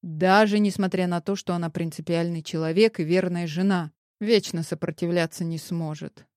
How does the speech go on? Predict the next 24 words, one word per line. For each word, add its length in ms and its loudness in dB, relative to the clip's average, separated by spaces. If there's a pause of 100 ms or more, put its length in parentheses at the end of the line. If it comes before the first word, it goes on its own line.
(140)
Главное — 520 2
найти 340 0
правильный 580 2
подход. 720 0 (420)
У 100 -8
Григория 600 4
в 60 -2
голове 460 4
уже 220 0
всё 200 -6
сложилось. 920 -6 (240)
Осталось 560 -4
лишь 280 -6 (320)
правильно 680 2
использовать 800 -4 (140)
время. 640 -4 (420)
Иногда 380 6
он 100 6
натыкался 520 4
взглядом 560 2
на 100 -2
хмурый 320 0
взгляд 420 -2
полковника, 960 0